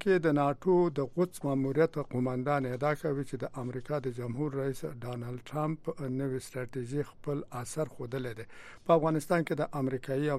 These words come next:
ناټو ځواکونو عمومي قومندان جنرال نیکلس-، جان نیکلسن نو ویلي چې د افغانستان د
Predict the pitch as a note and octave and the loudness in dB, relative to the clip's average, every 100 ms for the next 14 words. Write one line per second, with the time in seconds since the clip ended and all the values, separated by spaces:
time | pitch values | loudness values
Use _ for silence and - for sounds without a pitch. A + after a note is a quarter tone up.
0 | B2 B2+ B2 D3 B2+ B2+ A#2+ C#3 C3 B2 | 0 -2 -2 -2 -2 -4 0 0 0 0
1 | C3 C#3+ C3+ B2+ B2 C#3 C3 A#2 A#2+ A#2+ | 0 -2 -2 -4 -2 -2 -2 -4 -6 -2
2 | D3 D#3 D#3 - - - - - C#3 C3 | 0 0 0 -10 -16 -16 -12 2 4 4
3 | - B2 A#2+ - B2+ C#3 B2+ B2 A#2+ B2 | 0 -4 -4 -8 -4 0 0 0 -2 -6
4 | A#2+ - D3+ - C3+ B2+ C3 D3+ D#3 D3 | -4 -2 0 0 -2 0 0 2 0 -2
5 | C#3+ B2 A#2+ A#2+ B2 - C#3+ C#3 | -2 -2 -4 -4 -4 -2 -2 0